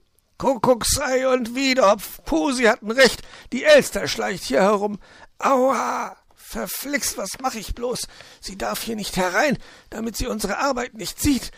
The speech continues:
flüsterte er. „Ich packe alle Figuren in einen großen Karton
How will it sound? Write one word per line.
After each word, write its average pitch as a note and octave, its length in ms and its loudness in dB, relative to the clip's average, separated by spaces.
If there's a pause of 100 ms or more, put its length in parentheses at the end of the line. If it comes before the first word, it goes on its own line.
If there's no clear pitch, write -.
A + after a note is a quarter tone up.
flüsterte - 480 -6
er. F#2+ 180 -8 (600)
„Ich - 160 -8
packe - 280 0
alle G#3+ 140 2
Figuren G3+ 460 -2
in F3+ 100 0
einen E3 220 -2
großen F#3 360 0
Karton G3+ 480 -2